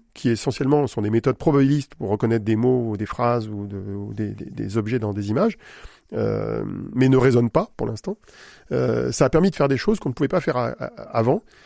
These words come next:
Et, euh, c'est la résultante de, d'algorithmes, de matériel et de données. C'est le croisement des trois qui fait qu'aujourd'hui,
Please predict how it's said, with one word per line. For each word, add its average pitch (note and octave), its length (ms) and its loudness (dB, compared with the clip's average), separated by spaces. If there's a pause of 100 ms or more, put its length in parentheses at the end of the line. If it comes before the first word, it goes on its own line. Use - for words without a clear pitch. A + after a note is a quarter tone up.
(280)
Et, D#3 220 6
euh, A#2+ 240 6
c'est D#3 180 2
la C#3 140 6
résultante D#3+ 640 2
de, A#2+ 360 4
d'algorithmes, E3 580 2 (360)
de C3 80 2
matériel C#3 600 2 (340)
et B2 80 2
de C3 100 4
données. A#2+ 320 0 (260)
C'est - 140 -4
le A#2 80 4
croisement D#3+ 400 2
des C3 140 2
trois C#3 400 -2 (400)
qui C3 100 -4
fait E3 160 0
qu'aujourd'hui, C3+ 540 0